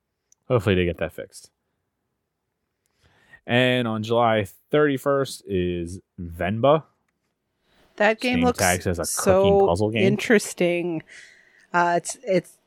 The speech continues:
Speaker 2: a narrative game based around cooking dishes of this family. Uh, I believe they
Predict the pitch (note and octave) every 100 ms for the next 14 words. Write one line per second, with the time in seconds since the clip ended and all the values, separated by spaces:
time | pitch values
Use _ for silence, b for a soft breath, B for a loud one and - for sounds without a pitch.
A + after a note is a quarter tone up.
0 | _ - F#3 F#3 F#3 G3+ B3 C4+ C4 B3
1 | A3+ - F#3+ F#3 G3 F#3+ G3 F#3+ F3+ -
2 | - E3 E3+ F#3+ - - G3 F3+ F3 E3+
3 | E3 E3 D#3+ - - _ - G3 F#3 F3+
4 | F3 E3+ - E3+ D#3+ - E3+ E3 D#3 -
5 | E3+ - - B B B B B B _
6 | - - G3 G#3 G3+ F#3+ F#3 F3 - D#3+
7 | D#3 E3+ F3+ F#3 A3 G3+ - G3+ F#3+ F#3+
8 | F3+ E3+